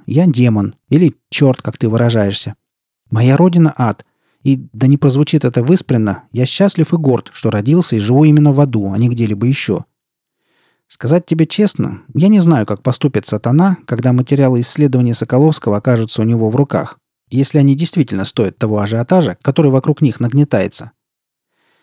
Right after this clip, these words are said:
Но в любом случае, я не собираюсь отдавать в руки святош информацию, которую они без зазрения совести используют против моего народа". Гамигин сделал паузу, допил оставшееся в открытой банке пиво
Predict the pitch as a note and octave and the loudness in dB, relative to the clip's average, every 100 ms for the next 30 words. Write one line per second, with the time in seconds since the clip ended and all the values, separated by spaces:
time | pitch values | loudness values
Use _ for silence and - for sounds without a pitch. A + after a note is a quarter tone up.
0 | _ _ _ D3 D#3 E3 F3+ F3+ - G3 | _ _ _ 0 2 0 2 0 0 -2
1 | - A2+ F3 E3 A2+ D#3+ E3 - D3+ F3 | -2 -6 -8 -8 0 2 2 0 0 2
2 | E3+ C3+ B2 C#3+ D3 C3+ D3+ D3+ C3 - | 2 0 0 0 0 0 -2 -2 -6 -6
3 | C3+ E3 D3+ C3 A#2 A#2 D3 F3+ - - | -2 -2 -2 -4 -2 0 2 0 -2 -6
4 | - - A#2+ F#3 D#3+ B2+ A#2 G2 A2 A#2 | -6 -10 0 2 4 2 -2 -2 -4 -2
5 | B2+ D3+ C3+ B2+ - G#2 F2 - - - | 0 2 2 2 0 -2 -4 -12 -14 0
6 | F3+ E3+ B2+ - D#3+ D3+ C#3+ C3+ B2 C#3 | 2 2 0 0 -2 -2 -2 0 2 4
7 | C#3 C3 F2 D#2+ - _ _ _ _ _ | 4 2 -2 -8 -16 _ _ _ _ _
8 | _ _ _ _ _ - A#2 A2+ F#2 F#2+ | _ _ _ _ _ -6 -4 -2 -4 -8
9 | F#2+ F#2+ F2 - B2 D#3 D#3 D#3 - _ | -8 -8 -8 -4 0 2 2 -2 -4 _
10 | - C3 F#3 E3 C#3 C3 A#2 - G#2+ - | -6 -2 0 0 0 -4 -4 -6 -8 -8
11 | G2 G#2+ A2+ A2 G2+ G2 F#2 - - E3+ | -8 -6 -8 -8 -8 -8 -8 -8 0 2